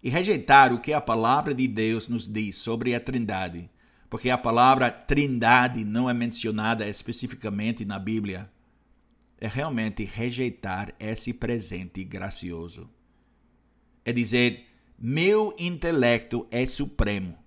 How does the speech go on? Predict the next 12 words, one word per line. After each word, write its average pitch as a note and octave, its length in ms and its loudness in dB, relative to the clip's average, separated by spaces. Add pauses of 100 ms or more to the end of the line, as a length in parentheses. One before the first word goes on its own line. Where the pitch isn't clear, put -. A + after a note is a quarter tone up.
(920)
A B2+ 60 -4
razão C#3 520 0
humana D#3 520 -2
deve C3 240 2
julgar A2+ 540 4
o G#2+ 80 -6
que A2+ 160 -4
a A2 80 0
palavra G#2+ 440 -2
de G#2+ 140 -4
Deus G2+ 320 -4
diz." G2 580 -10